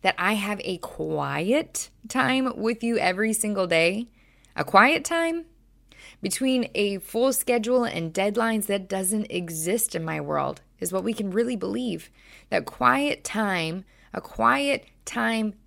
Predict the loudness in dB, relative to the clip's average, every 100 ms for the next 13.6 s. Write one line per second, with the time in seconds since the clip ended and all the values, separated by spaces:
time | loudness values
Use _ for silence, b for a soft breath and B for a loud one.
0 | -20 _ -2 2 2 2 2 0 -2 -4
1 | -2 2 2 2 -2 -6 b b b b
2 | -6 -4 0 0 0 -2 -2 -4 -2 -4
3 | -4 -14 -20 _ _ _ _ _ _ _
4 | _ -20 B B 0 6 6 6 2 2
5 | -4 B B -20 -12 6 6 6 6 8
6 | 8 6 2 2 0 -2 -2 0 0 0
7 | 2 0 0 -2 0 0 0 -4 -4 -4
8 | 0 0 0 0 -4 -2 0 0 -2 -2
9 | -2 0 -2 0 -2 -2 -2 -2 -2 -2
10 | -4 -4 -6 -6 -8 B B B B B
11 | 2 4 4 4 4 2 0 -4 -8 -4
12 | 0 0 -2 -4 -2 2 4 4 2 0
13 | 0 0 0 -4 -4